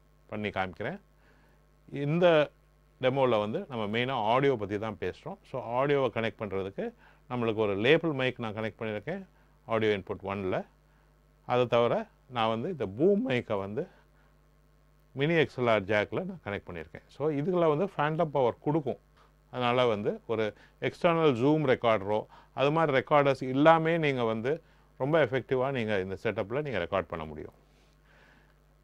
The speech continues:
சப்போஸ் உங்களுக்கு ரெண்டு இன்புட் பத்தல, நிறைய இன்புட்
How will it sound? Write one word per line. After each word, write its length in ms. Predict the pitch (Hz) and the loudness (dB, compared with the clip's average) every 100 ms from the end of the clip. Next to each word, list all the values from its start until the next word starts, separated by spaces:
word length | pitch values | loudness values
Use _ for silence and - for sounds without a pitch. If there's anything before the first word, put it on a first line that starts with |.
| _ _ _ _ _ _ _ - | _ _ _ _ _ _ _ -4
சப்போஸ் 400 | 147 - 220 175 170 | -2 4 6 6 2
உங்களுக்கு 540 | 147 131 117 117 113 - 123 | 0 2 2 2 -2 -4 -6
ரெண்டு 540 | 127 135 139 127 - | -2 4 4 4 -2
இன்புட் 340 | 139 127 139 - | -6 -2 -2 0
பத்தல, 480 | 107 - 107 92 82 _ _ _ _ | -2 0 0 0 -2 _ _ _ _
நிறைய 340 | 113 127 185 | -2 2 4
இன்புட் 380 | 190 156 127 135 | 4 2 0 -2